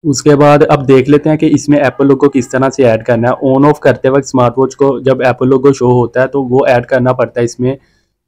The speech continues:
ये देखें डीआईवाई logo का option है, इसके ऊपर आपने click करना है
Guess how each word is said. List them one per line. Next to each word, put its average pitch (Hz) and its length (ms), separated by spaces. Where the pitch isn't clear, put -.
ये 131 380
देखें 127 360
डीआईवाई 135 600
logo 127 340
का 139 140
option 127 280
है, 135 60
इसके 135 200
ऊपर 139 160
आपने 127 260
click 120 240
करना 127 280
है 131 80